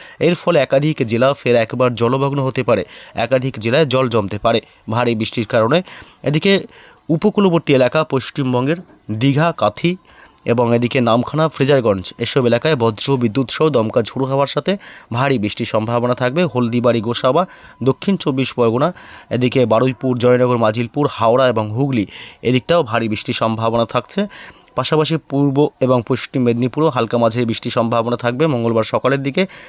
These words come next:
ঝাড়গ্রাম, এসব এলাকায় বৃষ্টি চলবে। বাঁকুড়া, পুরুলিয়ার দিকে হালকা মাঝারি বৃষ্টির সম্ভাবনা থাকছে মঙ্গলবার সকালের দিকে। এদিকে দুর্গাপুর, বোলপুর, গুসকরা, সোনামুখী, এসব অংশে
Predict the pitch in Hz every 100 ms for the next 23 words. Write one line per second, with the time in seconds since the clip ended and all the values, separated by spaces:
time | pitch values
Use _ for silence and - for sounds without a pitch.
0 | - 113 123 123 120 123 120 123 - -
1 | - - - 113 135 123 113 156 156 120
2 | - 110 117 107 - - - 123 120 -
3 | 131 120 123 123 120 117 120 165 127 113
4 | 113 110 117 107 - 117 107 107 113 120
5 | 127 123 160 131 113 117 110 - 110 131
6 | 135 135 185 - - - - 113 123 123
7 | 120 127 131 127 120 110 117 104 123 107
8 | 113 - 123 113 - 110 113 - 131 -
9 | 104 107 - 175